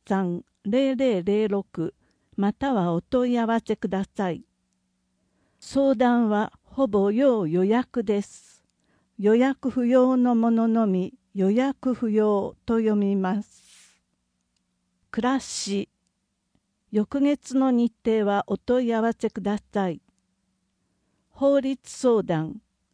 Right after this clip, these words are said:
日時、火曜、金曜、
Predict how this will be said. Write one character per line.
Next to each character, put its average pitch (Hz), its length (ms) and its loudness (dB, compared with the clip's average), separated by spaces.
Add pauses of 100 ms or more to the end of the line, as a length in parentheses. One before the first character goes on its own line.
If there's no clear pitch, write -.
(160)
日 240 340 -4
時、 165 300 -12 (480)
火 214 200 -4
曜、 247 420 0 (100)
金 247 300 -2
曜、 214 380 0